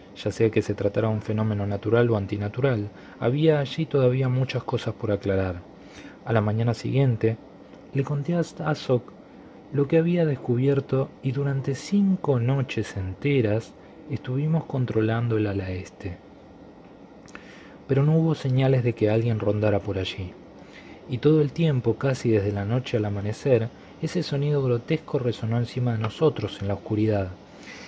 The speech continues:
En la mañana posterior a la quinta noche, recibí un mensaje desde aquí indicándome que debía regresar en el siguiente barco. Le expliqué a Tasso que simplemente debía ausentarme unos pocos días,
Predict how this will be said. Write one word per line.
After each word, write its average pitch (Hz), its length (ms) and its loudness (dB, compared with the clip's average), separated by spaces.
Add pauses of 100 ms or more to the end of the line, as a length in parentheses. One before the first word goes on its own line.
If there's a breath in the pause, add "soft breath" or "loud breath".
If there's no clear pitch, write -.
(160 loud breath)
En 123 100 0
la 113 100 4
mañana 147 400 0
posterior 131 440 0
a 131 80 2
la 110 120 0
quinta 147 420 -4
noche, 113 460 -2 (340 loud breath)
recibí 147 380 0
un 170 100 4
mensaje 139 680 0 (280 loud breath)
desde 113 260 2
aquí 147 420 -4
indicándome 143 680 -2
que 123 100 -2
debía 117 300 0
regresar 110 440 -2
en 113 100 0
el 107 120 -2
siguiente 107 380 -4
barco. 95 480 -4 (680 loud breath)
Le 123 100 2
expliqué 127 320 0
a 147 40 2
Tasso 147 340 -2
que 120 100 -2
simplemente 139 640 -2
debía 117 300 2
ausentarme 120 520 -2
unos 113 160 -2
pocos 127 580 0 (540 loud breath)
días, 135 540 4